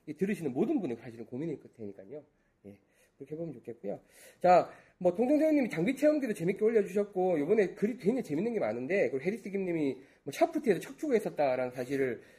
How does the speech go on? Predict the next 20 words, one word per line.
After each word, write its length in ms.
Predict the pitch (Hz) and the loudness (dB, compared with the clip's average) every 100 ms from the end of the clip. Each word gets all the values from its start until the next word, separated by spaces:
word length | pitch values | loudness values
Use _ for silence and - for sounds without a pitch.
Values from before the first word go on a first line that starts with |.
| - | -10
문디-, 180 | 165 214 | -6 -6
문기터님한테 640 | 160 165 233 233 185 139 123 | -4 -4 0 0 2 0 -2
들어서 280 | 156 151 - - - | -2 -2 -4 -16 -6
봤다라는 580 | 160 - 123 120 113 | -6 -2 -2 -2 -4
이런 160 | 127 139 | -6 -6
좋은 180 | 127 147 | -4 -2
글들 260 | 185 170 131 | -2 -4 -6
저희 240 | 131 139 | -6 -4
카페에 260 | 185 196 165 | -6 -4 -6
보면 220 | 165 156 | -4 -4
많으니까, 720 | 104 127 190 190 156 143 107 - _ _ | -4 -6 -8 -6 -4 -4 -6 -14 _ _
카페 180 | 170 151 | -6 -4
가입하셔서 760 | 117 147 170 175 147 180 226 - _ | -4 -4 -2 -2 2 2 0 -6 _
그런 160 | 151 160 | -2 0
것들도 300 | 143 123 - | -2 -6 -10
재밌게 340 | - 120 - | -10 -10 -8
읽고 340 | 170 180 156 185 | -8 -6 -6 -6
서로 120 | 131 | -8
댓글 240 | 117 143 127 | -12 -10 -8
달아가면서 720 | 123 127 127 113 110 190 | -6 -4 -4 -4 0 0